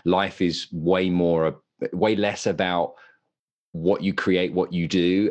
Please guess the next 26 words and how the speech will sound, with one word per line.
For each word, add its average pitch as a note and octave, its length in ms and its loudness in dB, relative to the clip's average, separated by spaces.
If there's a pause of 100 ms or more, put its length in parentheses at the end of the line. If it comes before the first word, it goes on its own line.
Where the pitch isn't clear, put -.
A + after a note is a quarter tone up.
and E2+ 160 -2
way F2 160 0
more F2 220 0
about D#2+ 180 -4
who F2+ 140 -2
you E2+ 160 0
become E2 400 -2
in E2 100 -2
the D2+ 60 -4
process. G#2 720 -4 (260)
And F2+ 100 -2
you F2+ 80 0
know G2 120 0
what? A2+ 160 0
It E2+ 120 -8
pains F#2+ 320 -2
me F#2 120 0
to F#2 80 -4
say F2+ 260 -4
it, - 140 -4
but - 120 -10
sometimes G2 440 -6
that - 180 -10
just - 300 -6
takes - 380 -12
time. D#2 540 -12